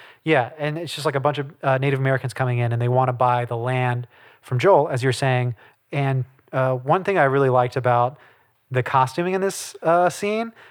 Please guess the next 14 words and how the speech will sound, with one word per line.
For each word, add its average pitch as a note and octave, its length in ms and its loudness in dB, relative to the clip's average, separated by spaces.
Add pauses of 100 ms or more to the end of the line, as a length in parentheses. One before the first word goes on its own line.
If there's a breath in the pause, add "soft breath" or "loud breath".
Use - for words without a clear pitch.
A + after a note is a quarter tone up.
(200 loud breath)
Chief F#3+ 220 -2
Ronkonkoma D3 640 2
is A#2 100 -4
wearing C3 320 0
a A#2+ 60 -6
T-shirt C3+ 560 -2
that B2 140 -4
says A#2 220 -2
"Do C3 200 0
the C3+ 100 2
Right B2+ 220 2
Thing." D3 340 -4
It's D3 160 -4
actually, D3+ 640 0